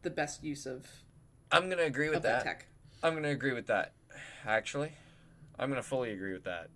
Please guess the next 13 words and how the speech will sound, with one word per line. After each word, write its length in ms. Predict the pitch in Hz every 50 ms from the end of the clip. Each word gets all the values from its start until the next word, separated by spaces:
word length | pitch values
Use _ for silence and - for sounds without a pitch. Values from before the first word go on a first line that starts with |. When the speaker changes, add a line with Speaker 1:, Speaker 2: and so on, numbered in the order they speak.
| - - - - - -
Speaker 2:
Um, 760 | 107 107 107 101 98 98 95 95 95 95 95 92 92 95 104 - - - - - - - - - - - - - - - - - - - - - - - - - - - -
some 300 | - - 160 151 156 151
sort 340 | 143 - 160 151 147 143 139
of, 140 | 131 110
like, 440 | 110 117 113 110 107 101 - - - - - - - - - - - - - - -
yeah, 460 | 117 104 107 127 160 156 110 85 80 - - _ _ _
like, 400 | - 107 107 104 101 95 - - - _ - - - -
in, 300 | 117 127 131 127 107 95 - - - - - - - - - -
dude, 380 | - 120 120 113 110 98 - -
could 160 | - 120 110
you 140 | 139 156 160
imagine 500 | 147 120 107 104 110 107 110 117 110 101 87
that, 440 | - 95 92 98 104 123 - -